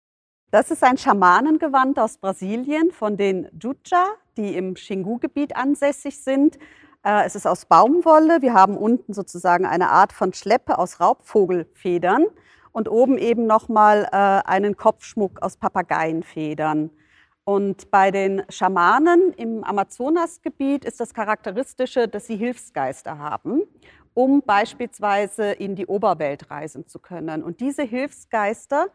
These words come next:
sind eben in der Regel Vögel. Und dadurch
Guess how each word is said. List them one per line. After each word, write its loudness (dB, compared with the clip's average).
sind -2
eben -6
in -6
der -2
Regel -6
Vögel. -8
Und -4
dadurch 0